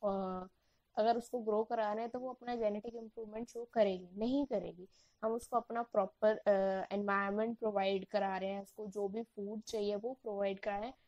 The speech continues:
मतलब उसकी सारी फैसिलिटीज हम प्रोवाइड कराएं। डोमेस्टिकेशन क्या होता है? हम डॉग्स को पालते हैं तो वो क्या है, हमारे डोमेस्टिकेटेड एनिमल्स हैं।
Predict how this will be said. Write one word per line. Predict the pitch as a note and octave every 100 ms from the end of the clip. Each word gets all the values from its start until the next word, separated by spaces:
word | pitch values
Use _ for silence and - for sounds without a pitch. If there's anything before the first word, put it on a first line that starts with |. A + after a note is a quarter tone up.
| _ -
मतलब | B3+ C#4+
उसकी | C#4+ D#4+
सारी | - A#3+ G#3+
फैसिलिटीज | C4 A#3+ A#3+ B3 A#3+ B3+ B3 C4+
हम | C#4
प्रोवाइड | C4+ A3 F#3+ F#3+
कराएं। | - F3 F#3+
डोमेस्टिकेशन | G3+ G#3 - A#3 A#3 B3 B3+
क्या | B3+
होता | A3+ F3 -
है? | D3+ _ _ _
हम | G3+ G#3+ A3+
डॉग्स | F#3 F#3 F#3+ _ _ -
को | - B3+
पालते | G#3 F3+ F#3 F#3
हैं | G#3+ F#3
तो | G3+
वो | A3+
क्या | - C4
है, | A3 F#3+ F3+
हमारे | F#3+ G3 G#3+
डोमेस्टिकेटेड | A3+ G#3+ A3 C4+ C#4 C4 C#4+
एनिमल्स | A3 G#3+ G3+ G#3 -
हैं। | F4+